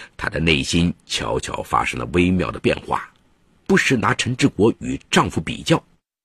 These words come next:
日子一久，孙俪还会当面拿陈志国的优点来指责丈夫，夫妻俩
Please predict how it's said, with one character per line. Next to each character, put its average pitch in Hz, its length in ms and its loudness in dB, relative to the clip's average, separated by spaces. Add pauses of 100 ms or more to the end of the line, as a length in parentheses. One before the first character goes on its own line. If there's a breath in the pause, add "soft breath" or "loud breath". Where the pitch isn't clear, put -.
(800)
日 85 200 4
子 - 140 -4
一 98 120 4
久， - 260 -4 (260 loud breath)
孙 131 240 6
俪 92 200 2 (120)
还 62 140 -2
会 - 160 -6
当 82 220 2
面 78 140 0
拿 57 140 0
陈 90 220 -2
志 117 120 2
国 82 140 0
的 98 100 0
优 165 240 6
点 - 180 -4
来 107 120 -2
指 - 320 -4
责 82 180 -4
丈 127 200 0
夫， - 140 -12 (1000)
夫 107 220 4
妻 113 160 2
俩 73 140 2